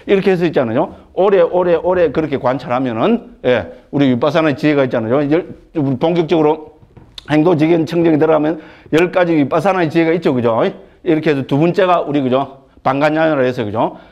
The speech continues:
그 무너짐의 지혜가 있습니다. 그죠? 실제로 딱 해체가 되는 경지가 드러난다는 겁니다. 그죠? 해체가 딱 된다고 모든 게 해결 다 되느냐? 아닙니다.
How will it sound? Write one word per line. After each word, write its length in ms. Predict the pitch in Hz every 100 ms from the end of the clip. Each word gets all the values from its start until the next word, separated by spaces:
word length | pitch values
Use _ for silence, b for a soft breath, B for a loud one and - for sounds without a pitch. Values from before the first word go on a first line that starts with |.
| B _
그 80 | 127
무너짐의 540 | 147 185 151 147 131
지혜가 280 | - 147 147
있습니다. 300 | 113 147 143
그죠? 360 | 110 139 165 -
실제로 460 | - 156 180 156 - -
딱 240 | - 226 - -
해체가 260 | 147 175 156
되는 240 | 135 147
경지가 560 | 147 151 139 165 208 B B _
드러난다는 800 | - 160 143 127 - 143 170 156
겁니다. 220 | 123 107
그죠? 320 | 95 107 160 B B B B
해체가 340 | 147 139 180 175
딱 160 | -
된다고 300 | - 190 175
모든 260 | 147 127 170
게 80 | 160
해결 260 | 160 170
다 140 | 170 127
되느냐? 540 | 143 180 160 117 - -
아닙니다. 500 | 120 147 160 110